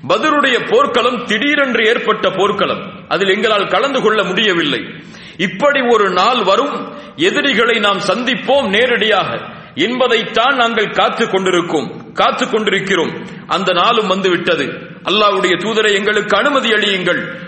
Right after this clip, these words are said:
அவர்களை நேரடியாக தாக்குவதற்கு. மதீனாவில் உள்ளே இருந்தே நாம் தாக்குதலை தொடுத்தால் ஒருவேளை அவர்கள் எண்ணிவிடக் கூடாது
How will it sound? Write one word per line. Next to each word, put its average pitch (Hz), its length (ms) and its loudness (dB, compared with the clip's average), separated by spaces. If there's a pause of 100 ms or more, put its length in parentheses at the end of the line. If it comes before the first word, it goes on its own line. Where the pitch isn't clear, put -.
அவர்களை 185 440 0
நேரடியாக 202 800 2
தாக்குவதற்கு. 170 1000 -2 (240)
மதீனாவில் 214 640 0
உள்ளே 262 360 2
இருந்தே 254 400 2
நாம் 214 220 0
தாக்குதலை 214 600 2
தொடுத்தால் 180 760 -2 (180)
ஒருவேளை 202 580 4
அவர்கள் 208 280 2
எண்ணிவிடக் 247 560 0
கூடாது 196 440 2